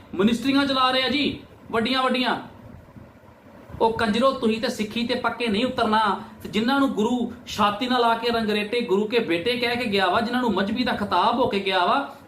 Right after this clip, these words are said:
ਉਹਨਾਂ ਨੂੰ ਤੇ ਆਪਣੇ ਮਜ਼੍ਹਬ 'ਚ ਪੱਕੇ ਰਹਿਣ ਦਿਓ। ਮੈਂ ਪ੍ਰਸ਼ਾਸਨ ਤੋਂ ਮੰਗ ਕਰਦਾ ਕਿ ਇਹਨਾਂ ਦੇ ਉੱਪਰ ਜਿਹੜੀ ਕਰੜੀ ਕਾਰਵਾਈ ਕੀਤੀ ਜਾਵੇ। ਇਹ ਜਿਹੜੇ ਕਿਸਾਨ ਜਥੇਬੰਦੀਆਂ ਆਏ ਦਿਨ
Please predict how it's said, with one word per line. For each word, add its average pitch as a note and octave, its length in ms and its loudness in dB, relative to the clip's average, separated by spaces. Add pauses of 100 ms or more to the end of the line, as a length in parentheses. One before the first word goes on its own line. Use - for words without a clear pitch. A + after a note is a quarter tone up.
(100)
ਉਹਨਾਂ B3+ 220 2
ਨੂੰ C#4 100 2
ਤੇ C4+ 60 2
ਆਪਣੇ B3+ 280 0
ਮਜ਼੍ਹਬ G#3+ 260 2
'ਚ - 60 -4
ਪੱਕੇ B3 260 -2
ਰਹਿਣ A#3+ 280 2
ਦਿਓ। C4 400 2 (2250)
ਮੈਂ G3 100 4
ਪ੍ਰਸ਼ਾਸਨ B3+ 480 0
ਤੋਂ C4+ 140 4
ਮੰਗ A3+ 200 2
ਕਰਦਾ C#3 400 -4 (420)
ਕਿ C4+ 60 -8
ਇਹਨਾਂ C4+ 300 2
ਦੇ B3+ 100 0
ਉੱਪਰ B3+ 220 0
ਜਿਹੜੀ B3 200 0
ਕਰੜੀ A#3 340 0
ਕਾਰਵਾਈ G3 360 2
ਕੀਤੀ B3 320 -4
ਜਾਵੇ। A#3 400 0 (680)
ਇਹ B3 140 2
ਜਿਹੜੇ C4 160 2
ਕਿਸਾਨ A3+ 520 0
ਜਥੇਬੰਦੀਆਂ A#3 600 0
ਆਏ A3+ 340 2
ਦਿਨ A#3 300 -2